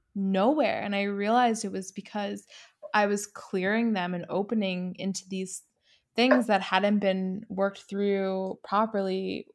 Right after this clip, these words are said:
when they actually happened, that all of a sudden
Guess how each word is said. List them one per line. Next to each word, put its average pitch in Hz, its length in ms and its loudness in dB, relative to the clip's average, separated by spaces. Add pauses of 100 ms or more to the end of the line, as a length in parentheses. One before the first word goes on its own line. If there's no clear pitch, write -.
(100)
when 190 320 0
they 185 100 0
actually 185 520 -4
happened, 190 580 -2
that 190 320 -6
all 196 160 4
of 190 80 -4
a 190 60 -8
sudden 196 520 -2